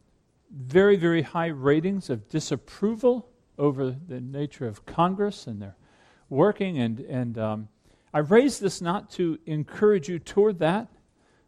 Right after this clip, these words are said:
uh, or to confirm you in it. I, I think we would be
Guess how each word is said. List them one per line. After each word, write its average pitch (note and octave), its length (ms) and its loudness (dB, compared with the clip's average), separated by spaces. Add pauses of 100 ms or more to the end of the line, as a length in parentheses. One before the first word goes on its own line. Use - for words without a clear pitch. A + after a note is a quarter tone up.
(140)
uh, B2 200 2
or C#3 320 -2
to B2+ 580 -4
confirm F#3 540 -2
you D#3+ 160 0
in F3 140 2
it. - 320 -10 (540)
I, B2 300 2
I C3+ 100 -4
think D3+ 280 -4
we C#3+ 120 4
would C3+ 200 2
be C3 320 2